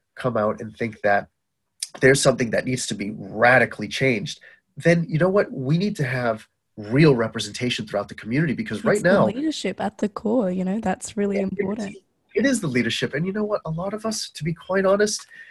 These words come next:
Speaker 1: we're just living our own lives.
Speaker 2: Mm.
Speaker 1: People don't wanna get caught up in the drama
Speaker 2: In the
Speaker 1: because they
Speaker 2: politics.
Speaker 1: and in the politics, um, and, you know, all of the nitty gritty, because everybody literally comes down and says, "Listen, I found the person I really, really love,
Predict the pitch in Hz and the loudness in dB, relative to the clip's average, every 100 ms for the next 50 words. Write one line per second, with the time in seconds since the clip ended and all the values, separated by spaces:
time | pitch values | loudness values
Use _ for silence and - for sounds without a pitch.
0 | - - - - - 170 175 202 180 175 | -20 -18 -18 -18 -4 0 0 0 -4 -4
1 | 156 123 110 104 110 110 - - _ _ | -2 -2 -2 -6 -8 -10 -14 -20 _ _
2 | 147 208 196 185 165 - - 147 151 - | -4 -4 -4 -2 -2 0 -4 -6 -8 -10
3 | - 131 123 123 - 123 127 131 - 110 | -8 -2 -2 -4 -8 -6 -4 -4 -6 -6
4 | 104 104 104 - - 107 - 110 107 107 | -6 -4 -6 -8 -14 -12 -6 0 2 0
5 | - 196 196 202 226 202 208 - - _ | -2 -4 -4 -4 -4 -4 -6 -16 -20 _
6 | _ - 143 151 175 185 139 127 120 - | _ -2 2 4 4 0 0 2 0 0
7 | 113 - - - - 113 110 107 120 - | -4 -4 -12 -14 -12 -6 -4 -4 -6 -6
8 | 131 120 127 117 110 107 131 147 156 156 | -4 -2 -2 -2 -2 -4 0 4 4 4
9 | 139 139 131 151 156 135 143 135 127 127 | 2 0 0 0 0 0 0 0 -2 -2
10 | 131 127 185 220 220 202 214 208 _ _ | -4 0 0 2 0 0 0 -4 _ _
11 | 127 147 170 170 - 156 151 151 151 143 | 0 2 2 0 0 0 2 2 0 -2
12 | 120 117 - 101 - _ _ _ 131 156 | -4 -4 -4 -8 -12 _ _ _ 2 2
13 | 170 156 123 117 107 104 104 101 101 107 | 2 0 0 -2 -2 -4 -4 -6 -8 -8
14 | 123 | -10